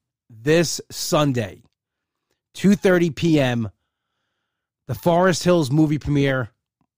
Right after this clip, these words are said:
My best friend Nick's in it. Got him and his, his band Demon Scars. Got three songs on the soundtrack. I am so excited for him. Cinema Arts Center dot org. Come check it out. Get your tickets fast. It's gonna sell out, so definitely check that out.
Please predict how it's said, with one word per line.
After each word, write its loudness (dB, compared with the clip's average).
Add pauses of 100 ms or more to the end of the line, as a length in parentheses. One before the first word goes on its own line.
(280)
My -16
best -2
friend 2
Nick's 0
in 4
it. 0 (220)
Got -4 (100)
him 2
and 4
his, 2 (120)
his -4
band 0
Demon 4
Scars. 2
Got -2
three -2
songs -4
on -4
the -4
soundtrack. -4
I -4
am -2
so 0
excited -4
for -10
him. -8 (1300)
Cinema 2
Arts 2
Center 2
dot -2
org. -4 (800)
Come -2
check 0
it 2
out. 0
Get -4
your -4
tickets -2
fast. 0
It's -8
gonna -2
sell -2
out, -6
so -14
definitely -8
check -8
that -6
out. -6